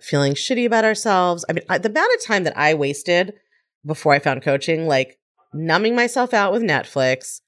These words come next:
for hours and hours. I mean, I like a Netflix binge once in a while still, don't get me wrong. But, like, every night, right? Ruminating over decisions I'd already made, rereading text messages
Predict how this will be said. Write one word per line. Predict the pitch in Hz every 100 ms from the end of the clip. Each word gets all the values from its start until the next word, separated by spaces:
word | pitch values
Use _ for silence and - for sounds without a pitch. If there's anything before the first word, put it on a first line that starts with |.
| _
for | - 147 -
hours | 147 156 180 156
and | 127
hours. | 143 110 98
I | -
mean, | 147 -
I | -
like | 185 190
a | 143
Netflix | 139 135 -
binge | 127 123 123
once | 117 -
in |
a | 123
while | 117 117 120 - -
still, | - 180 139 73
don't | - 135
get | 139 135
me |
wrong. | 120 117 65 - _ _ _
But, | 165
like, | 156 147 147
every | - 170 165 156
night, | 139 101 101 - _ _ _ _ -
right? | 156 151 -
Ruminating | 165 196 220 214 196 190 180
over | 147
decisions | 151 139 143 143 147
I'd | 131
already | - 165 180
made, | 160 147 139 135 131 139 - _ _ _ _ -
rereading | 147 190 202 196 196 170
text | 160 - 143 -
messages | 151 - 151 156